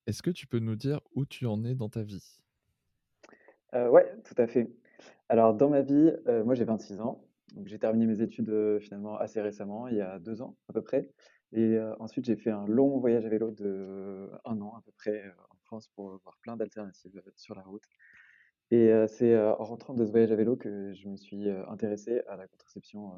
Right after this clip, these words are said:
Speaker 2: aux contraceptions testiculaires, aux différentes méthodes de contraception qu'on peut utiliser quand on est un mec. Et, euh, que j'ai eu envie de commencer à travailler vraiment sur le sujet, euh, à temps plein. Donc, euh, je me suis installé sur, euh, sur Paris pour, euh, dans un atelier partagé, un Fab Lab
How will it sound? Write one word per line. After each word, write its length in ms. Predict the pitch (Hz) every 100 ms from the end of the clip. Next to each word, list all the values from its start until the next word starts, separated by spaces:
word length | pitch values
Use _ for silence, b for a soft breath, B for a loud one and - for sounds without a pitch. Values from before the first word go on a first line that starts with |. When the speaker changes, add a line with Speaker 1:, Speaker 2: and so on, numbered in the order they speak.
| 85
Speaker 2:
aux 40 | 95
contraceptions 460 | 107 - 107 - 104
testiculaires, 480 | _ _ - 107 98
aux 60 |
différentes 320 | 95 - 101 -
méthodes 220 | 101 101
de 60 |
contraception 480 | 98 101 - 95 104
qu'on 120 | 98
peut 120 | - 92
utiliser 540 | - - 85 101 98 - _ _ _ _ _
quand 140 | 110
on 100 | 156
est 60 | 208
un 80 | 202
mec. 260 | 220 135 - _ _ _ _ 120
Et, 180 | 131
euh, 200 | 131 113 107
que 100 | 107
j'ai 140 | 104
eu 100 | 104
envie 240 | 104 101
de 220 | 104 104 101
commencer 320 | 101 107 101
à 40 |
travailler 360 | 95 - 104 113
vraiment 240 | 107 113
sur 120 | 127
le 60 | 113
sujet, 280 | - 98 110
euh, 320 | 120 98 92 -
à 120 | 113
temps 140 | 117
plein. 240 | 101 120 - _ b b -
Donc, 200 | 107 -
euh, 240 | 107 104
je 80 | 101
me 60 | 107
suis 120 | 117
installé 240 | 113 117
sur, 220 | 117 107
euh, 180 | 101 98 95 95
sur 240 | 101 113 -
Paris 320 | 104 101 113 -
pour, 160 | 98 95
euh, 180 | 95 90 - _ _ 107
dans 160 | 110
un 80 | 101
atelier 340 | 101 - 104 107
partagé, 500 | - - 95 104 123
un 140 | 104 -
Fab 140 | 98 90
Lab 200 | 117